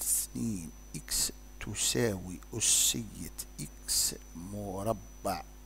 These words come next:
مربع. هنا ترجع لي تولي هنا إكس مربع زائد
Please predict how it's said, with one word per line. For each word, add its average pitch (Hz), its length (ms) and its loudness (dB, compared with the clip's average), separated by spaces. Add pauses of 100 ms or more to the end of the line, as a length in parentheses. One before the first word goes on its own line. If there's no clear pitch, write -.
(200)
مربع. 104 560 -6 (800)
هنا 123 200 6 (320)
ترجع - 400 2
لي 131 160 -2 (320)
تولي 85 440 -4 (100)
هنا 95 340 -4 (280)
إكس - 520 2 (2250)
مربع 98 800 0 (380)
زائد 113 800 4